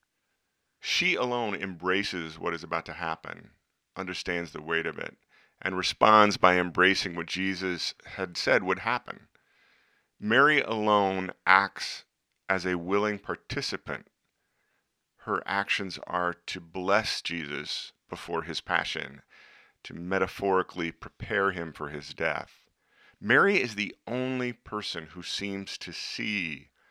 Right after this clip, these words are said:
and humbly accept what is about to happen. And she's criticized for it. Jesus' chosen disciples, meanwhile, can't believe that one of them would betray them. They can't stay awake with him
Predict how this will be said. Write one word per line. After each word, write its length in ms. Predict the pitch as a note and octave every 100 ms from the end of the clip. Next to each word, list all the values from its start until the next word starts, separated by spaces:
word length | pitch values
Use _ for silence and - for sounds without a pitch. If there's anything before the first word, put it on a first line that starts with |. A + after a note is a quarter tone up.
| _ _ _ _ _
and 160 | F2 E2
humbly 520 | - - A#2+ A2 G2+
accept 640 | F2 - - F2+ - - - _ F2
what 140 | F2
is 120 | E2
about 240 | D#2 D#2+ D2+
to 80 |
happen. 500 | D2+ D2+ D2 C#2 - _ _ _ _ _ _ _ _
And 460 | G#2 A#2+ C#3+ D#3+ D#3 _ _ _ _
she's 300 | - C3 -
criticized 600 | - B3+ - - G1+ -
for 200 | - G1+
it. 80 | - _ _ _ _ _ _ _ _ _ _ _ _ _
Jesus' 340 | - G#3+ G#3 -
chosen 320 | - C#3+ B2+
disciples, 500 | G#2 - A2+ G3 G2
meanwhile, 520 | F#2+ F2 E2 E2 F2+ _ _ _ -
can't 320 | G3+ A#3+ -
believe 400 | C3 C#3+ D3 G#2+
that 160 | G2+
one 160 | F#2+ G2
of 140 | G2
them 160 | G2 G2+
would 100 | G2+
betray 320 | G2 - A#2+
them. 200 | - -
They 80 | -
can't 340 | - G#3 A3 -
stay 300 | - E3+ D#3
awake 420 | A2+ C3+ D#3+ -
with 140 | F2+
him 200 | D#2 D#2